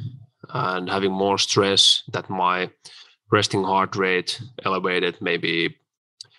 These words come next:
like, two B P Ms on average.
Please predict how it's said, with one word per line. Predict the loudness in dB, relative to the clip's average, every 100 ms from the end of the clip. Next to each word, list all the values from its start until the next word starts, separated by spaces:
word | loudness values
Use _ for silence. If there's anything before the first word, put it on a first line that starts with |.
| _ _ _
like, | -6 -6 -2
two | 0 2
B | 0
P | 0 -2
Ms | -2 -2 -2 -4 -6 -2
on | 0
average. | 0 0 -2 -2 -6